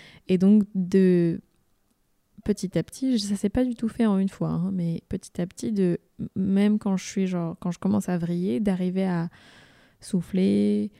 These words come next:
respirer, me rassurer, parler à la part de moi qui se sent abandonnée ou rejetée par ce que tu viens de lui dire, ou,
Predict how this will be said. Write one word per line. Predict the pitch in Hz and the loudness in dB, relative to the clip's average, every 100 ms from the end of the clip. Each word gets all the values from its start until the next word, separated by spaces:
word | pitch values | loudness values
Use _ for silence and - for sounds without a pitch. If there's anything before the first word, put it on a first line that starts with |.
| _ _ | _ _
respirer, | 185 180 - 180 185 202 202 202 196 | -8 -8 -6 -2 0 0 0 -2 -4
me | 190 | -4
rassurer, | 180 180 175 - 185 196 208 208 - | -2 -4 -4 -4 -2 0 0 0 -2
parler | 190 190 196 | -2 2 2
à | 190 | 2
la | 175 | 0
part | - 185 185 | 0 -2 2
de | 185 | 4
moi | 190 196 | 4 4
qui | 208 - 180 170 | 0 -2 -2 -2
se | 170 175 | -2 -4
sent | - 190 | -2 -2
abandonnée | - 180 180 185 180 180 185 190 | -2 -2 0 0 2 2 4 4
ou | 175 | 2
rejetée | 156 180 175 - 196 | 0 -2 -4 -4 -4
par | 190 180 | -4 -6
ce | |
que | - | -4
tu | 185 - | -6 -4
viens | 175 175 | -2 -2
de | |
lui | 175 180 | -2 -2
dire, | 170 190 190 190 | 0 2 2 2
ou, | 170 | 0